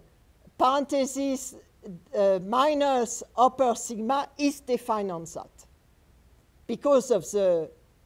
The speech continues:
number field condition. And, uh, and now, uh, we know that now the, the companion problem is to say we start with an element here, so L lower L, which is here.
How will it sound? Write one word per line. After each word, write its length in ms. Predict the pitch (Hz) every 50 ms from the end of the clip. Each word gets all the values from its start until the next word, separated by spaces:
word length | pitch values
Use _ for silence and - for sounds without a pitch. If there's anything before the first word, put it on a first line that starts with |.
| _ _
number 440 | - 180 202 226 233 247 247 233 240
field 300 | 233 240 - 233 196 180
condition. 640 | - 240 226 214 196 269 339 339 - 403 440 440 415 - _ _ _ _ _ _ _ _ _ _ _ _ _ _ _ _ _ - 262
And, 240 | 269 269 269 247
uh, 220 | 247 254 247 233 226 - - - _ _ _ _ -
and 180 | 226 226 226
now, 440 | 220 233 226 226 240 277 311 370 453 - - - _ _ _ _ _ _ _ _ - -
uh, 220 | 233 240 233 220 202 - -
we 220 | - 226 233 269 269
know 300 | 285 311 330 339 311 269
that 340 | - 262 226 202 - - - - - - - - - - - 196
now 420 | 226 240 269 269 285 269 240 202 - -
the, 400 | 214 - 247 233 214 202 190 - - _ _ _ - _ _ _ _ 190 -
the 80 | 247
companion 640 | 226 - 226 233 226 - 285 302 339 339 339 311 285 254
problem 480 | - - 262 240 240 254 233 226 214
is 160 | 208 202 - -
to 140 | - 226 202
say 300 | - - 240 254 - -
we 160 | 285 320 294
start 400 | - - - - 269 294 - -
with 240 | 240 240 233 185 220
an 160 | 226 208 214
element 480 | 220 202 220 202 214 202 190 185 - - _ _ _ _ _ _ _ _ _ _ _ _ _ _ _ _ _
here, 420 | 170 - - - 214 214 247 349 403 -
so 280 | - - - 214 190 - -
L 160 | 208 220 233
lower 440 | 214 208 202 196 185 170 180 170 160 -
L, 320 | - 202 226 302 370 311 214 -
which 220 | - 202 - - 220
is 180 | 202 - -
here. 280 | - 196 202 208 240 359